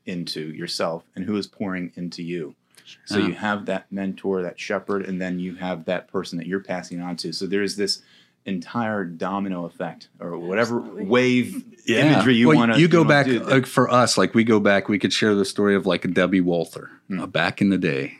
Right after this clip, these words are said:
Speaker 2: I mean, twenty years ago, and she was leading the preschool thing. She was the one that came to us, you know, here we are, this young couple with a couple young kids saying, "Hey, would you mind? Like, we need somebody to greet." Like,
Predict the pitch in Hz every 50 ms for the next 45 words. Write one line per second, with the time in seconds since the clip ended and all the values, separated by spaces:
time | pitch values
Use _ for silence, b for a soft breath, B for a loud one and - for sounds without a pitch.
0 | _ _ - 85 85 82 87 - - 92 98 104 101 90 87 85 - - 82 85
1 | 82 82 80 85 90 - - 95 98 92 87 82 92 92 95 98 92 95 95 95
2 | 92 90 92 90 90 87 - - - - 98 95 90 - - - 92 90 87 87
3 | 87 - - 92 92 90 95 98 - - 101 107 110 107 117 104 110 110 104 -
4 | - 113 107 110 104 104 90 82 85 - - 90 90 90 92 98 98 101 101 98
5 | 101 101 95 92 - - 98 98 98 101 98 92 - 98 98 - 107 101 101 92
6 | 92 - - 92 - - 98 95 92 95 98 95 92 - 95 95 95 92 - -
7 | 95 92 92 87 90 127 151 143 95 87 95 95 90 - 139 151 151 127 113 131
8 | 147 156 160 147 117 98 90 - 117 135 151 139 131 - - 143 151 139 131 117
9 | 101 95 87 117 139 151 120 - - 95 90 85